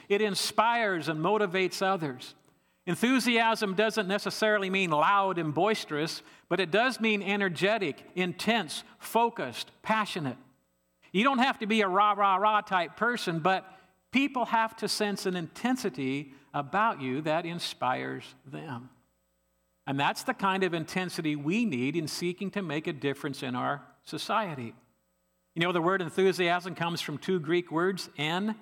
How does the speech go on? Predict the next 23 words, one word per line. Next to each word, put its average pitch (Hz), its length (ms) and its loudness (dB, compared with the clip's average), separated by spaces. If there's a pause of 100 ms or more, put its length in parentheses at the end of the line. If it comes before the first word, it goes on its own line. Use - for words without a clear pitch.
(120)
and 139 160 -6
theos, 202 640 0 (420)
dwelling 180 480 0 (160)
in 180 320 -2 (160)
God. 139 400 -2 (720)
You 226 160 2
can't 214 380 0
be 220 340 2
in 202 200 0
God 185 340 4
and 175 120 -2
not 185 260 2
be 190 200 2
enthusiastic. 180 1040 0 (1080)
You 220 140 2
can't 247 320 2
understand 214 580 2
the 180 60 0
gospel 185 760 0 (280)
and 180 140 0
not 185 280 2
be 196 220 2
intense. 202 840 -2